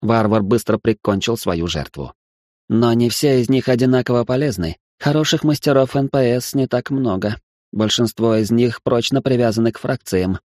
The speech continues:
продолжила свою лекцию Моргана, кивая в сторону рабов. Этот сброд не годится даже для того, чтобы убирать мусор. Слишком гордые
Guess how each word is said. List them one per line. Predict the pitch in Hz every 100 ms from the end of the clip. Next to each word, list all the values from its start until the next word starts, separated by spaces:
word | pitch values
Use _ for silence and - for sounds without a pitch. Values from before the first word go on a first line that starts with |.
| _ _ _ -
продолжила | 110 104 104 98 101
свою | - 104 101
лекцию | 101 98 - 104
Моргана, | 101 104 104 98 101
кивая | - 101 95 92
в | -
сторону | 101 92 92
рабов. | 90 90 90 87 - _ _ _ -
Этот | - 135 123
сброд | 120 139 160 - -
не | 151
годится | 143 147 147 143
даже | 131 127 123
для | 120 120
того, | 127 131
чтобы | 127 127 120
убирать | 123 113 123 117 -
мусор. | 127 110 82 78 _ _ _
Слишком | - 127 - 120
гордые | 120 110 92 98 98